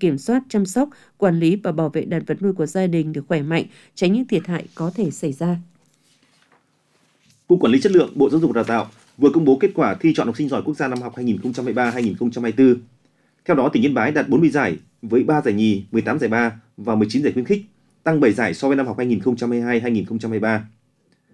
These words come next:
Speaker 2: Tham dự kỳ thi, tỉnh Yên Bái có sáu mươi tám học sinh được lựa chọn từ kỳ thi chọn học sinh giỏi cấp tỉnh. Trong đó, sáu mươi sáu học sinh trường Trung học phổ thông chuyên Nguyễn Tất Thành, một học sinh trường phổ thông dân tộc nội trú Trung học phổ thông tỉnh và một học sinh trường Trung học phổ thông thị xã Nghi Lộ.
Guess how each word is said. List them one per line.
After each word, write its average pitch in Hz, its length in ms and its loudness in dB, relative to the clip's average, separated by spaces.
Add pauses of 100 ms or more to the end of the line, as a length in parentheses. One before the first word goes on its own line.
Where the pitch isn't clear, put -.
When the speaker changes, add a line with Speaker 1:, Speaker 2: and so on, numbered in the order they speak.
(320)
Speaker 2:
Tham 160 160 0
dự 151 100 4
kỳ 123 140 0
thi, 147 280 6 (340)
tỉnh 120 140 4
Yên 151 80 2
Bái 135 120 2
có 135 100 -2
sáu 139 180 0
mươi 160 80 0
tám 135 120 -2
học 139 140 -2
sinh 135 280 2 (240)
được 120 280 2
lựa 131 120 2
chọn - 300 -6
từ 135 140 2
kỳ 120 100 2
thi 135 180 4
chọn 135 120 -2
học 104 80 -12
sinh 131 100 -8
giỏi 113 160 -2
cấp - 140 -2
tỉnh. 113 180 4 (600)
Trong 160 160 0
đó, 123 140 0
sáu 139 180 -2
mươi 165 100 2
sáu 147 140 -2
học 143 100 -4
sinh 131 260 0
trường 110 300 2
Trung 143 140 0
học 110 100 -2
phổ - 40 -18
thông 131 140 -2
chuyên 120 160 0
Nguyễn 127 120 -2
Tất 156 100 -10
Thành, 110 220 -2 (520)
một 135 120 4
học 135 120 2
sinh 151 200 4
trường 120 180 2
phổ 98 60 -2
thông 131 160 0
dân 123 160 0
tộc 110 140 0
nội 110 180 0
trú 120 260 0 (260)
Trung 139 140 2
học 110 140 -2
phổ 107 60 -8
thông 123 160 0
tỉnh 120 200 4 (380)
và 120 260 -2
một 117 140 4
học 120 120 2
sinh 135 300 2
trường 110 260 2 (100)
Trung 139 140 0
học 101 100 0
phổ - 60 -10
thông 127 140 0
thị 120 100 -8
xã 131 100 -10
Nghi 147 100 2
Lộ. 131 180 2